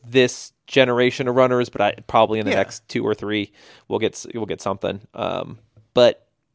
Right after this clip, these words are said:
Speaker 1: yeah, it'll be interesting. Like, do you think Rudisha stands longer or,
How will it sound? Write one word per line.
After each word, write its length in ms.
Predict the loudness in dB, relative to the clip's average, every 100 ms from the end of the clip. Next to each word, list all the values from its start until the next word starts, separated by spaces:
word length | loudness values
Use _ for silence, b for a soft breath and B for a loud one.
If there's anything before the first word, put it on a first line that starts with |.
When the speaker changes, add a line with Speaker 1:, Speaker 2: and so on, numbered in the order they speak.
| _
Speaker 1:
yeah, 220 | -4 -4 -4
it'll 180 | -6 -4
be 60 | -4
interesting. 300 | -6 0 2
Like, 180 | 2 B B
do 100 | -2
you 80 | 0
think 320 | 2 0 0 -10 -4
Rudisha 640 | -4 -2 -2 -2 0 -2
stands 420 | -2 -2 -2 0
longer 400 | 2 2 4 2 4
or, 320 | 2 2